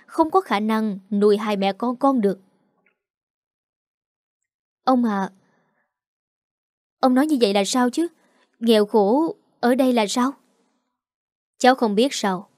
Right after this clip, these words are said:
công ty của chồng cháu phá sản rồi đó. Bây giờ nó phải chạy dây khắp nơi để kiếm tiền. Thời gian đâu mà lo cho mẹ con cháu." Lương Tú Trân lặng người một lúc lâu.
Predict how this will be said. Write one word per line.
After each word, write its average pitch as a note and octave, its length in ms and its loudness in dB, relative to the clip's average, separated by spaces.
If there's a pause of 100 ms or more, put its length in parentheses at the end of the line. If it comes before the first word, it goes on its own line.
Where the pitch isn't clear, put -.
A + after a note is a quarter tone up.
(400)
công C4 220 4
ty C4+ 120 2
của C4 140 0
chồng F#3 280 0
cháu G#3+ 200 0
phá C#4+ 300 -2
sản G3+ 280 -2
rồi F#3 220 -2
đó. G#3 200 -4 (680)
Bây C#4 160 4
giờ A3 180 6
nó C4 120 0
phải A3 260 0
chạy F#3+ 320 0
dây G#3 180 2
khắp C4+ 220 -6
nơi G3 360 0 (100)
để A3+ 140 4
kiếm D4 320 0
tiền. G3 220 2 (520)
Thời A#3 180 6
gian C4+ 240 2
đâu C4 140 2
mà A3 140 2
lo A3+ 160 2
cho C#4 120 0
mẹ G3 180 0
con A3+ 260 0
cháu." C4+ 340 -4 (1600)
Lương G#3 220 0
Tú A#3 120 0
Trân G#3 400 -4 (100)
lặng G#3+ 340 2
người G3+ 180 -2
một F#3+ 240 -6
lúc D4 180 -6
lâu. A3 240 -4